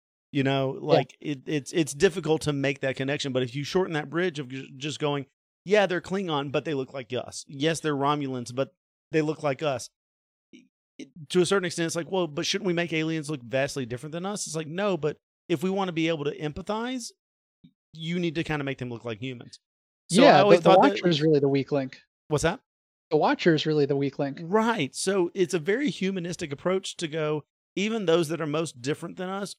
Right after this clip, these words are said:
Speaker 1: are more similar than they are different. And what he's trying to connect, make there are connections between
Speaker 2: Yeah.
Speaker 1: us and, and other races,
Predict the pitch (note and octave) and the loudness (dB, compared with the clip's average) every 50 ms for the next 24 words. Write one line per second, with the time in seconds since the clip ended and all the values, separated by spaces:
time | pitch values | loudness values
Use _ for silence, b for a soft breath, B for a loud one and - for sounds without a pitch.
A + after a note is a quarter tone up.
0 | _ _ E3+ D3 D3 D3+ D#3 D#3 E3+ F3 - - - - D#3+ D#3+ D#3+ D#3 D3 C#3+ | _ _ 0 0 0 0 0 0 0 0 -2 -4 -4 -4 -4 -4 -2 -2 -2 -2
1 | C#3+ B2+ C3 C3 C3+ C3 C3 C#3 C#3 C3+ C3 C3+ C3+ A#2 A2 G#2+ C3 C#3+ C#3 - | -2 -2 -4 -4 -4 -4 -4 -4 -2 -2 -4 -4 -6 -8 -8 -6 -6 -6 -6 -8
2 | - A2 G#2 - _ _ _ _ _ _ _ _ _ _ _ D#3+ D3 D3+ D#3+ E3+ | -14 -14 -14 -16 _ _ _ _ _ _ _ _ _ _ _ -2 0 0 0 -2
3 | D3+ D3 - E3 D#3 F3 E3+ D3+ - D#3 D#3+ D#3+ D#3+ - C3 B2+ B2+ C3 C#3+ D3+ | -2 -4 -4 -4 -4 -4 -4 -6 -6 -6 -4 -6 -6 -8 -12 -14 -14 -12 -8 -4
4 | D3 D#3+ F3 D#3 - D3+ C3 C#3+ C#3+ C3+ C3+ C3 - - D3+ C3 C3+ D3+ D#3+ - | -4 -4 -4 -2 -2 -2 -2 0 0 0 0 0 -2 -6 -4 -2 -2 -4 -4 -4
5 | - - - _ _ - - _ _ _ _ _ _ F#3 G3+ A#3+ A3 D3 C3+ D#3 | -10 -12 -12 _ _ -20 -20 _ _ _ _ _ _ 4 6 6 6 6 6 4
6 | D#3+ - D#3+ D3 D3+ C#3+ D#3 C#3 C#3 C#3+ C#3+ C3 C#3 C3 C3+ D3+ F3+ - - D3+ | 4 2 -2 -6 -4 -4 -4 -2 -2 -2 0 0 0 0 0 -2 -2 -4 -6 -8
7 | C#3+ | -8